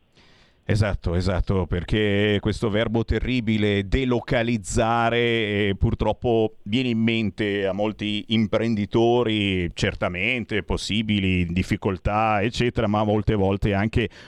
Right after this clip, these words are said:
non in difficoltà. Eh,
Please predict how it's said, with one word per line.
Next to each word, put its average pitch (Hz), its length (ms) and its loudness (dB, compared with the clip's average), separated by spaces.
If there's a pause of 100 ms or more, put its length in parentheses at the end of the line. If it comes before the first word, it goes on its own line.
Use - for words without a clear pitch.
(120)
non 147 680 2 (220)
in 113 480 0
difficoltà. 104 1160 0 (260)
Eh, 117 360 -2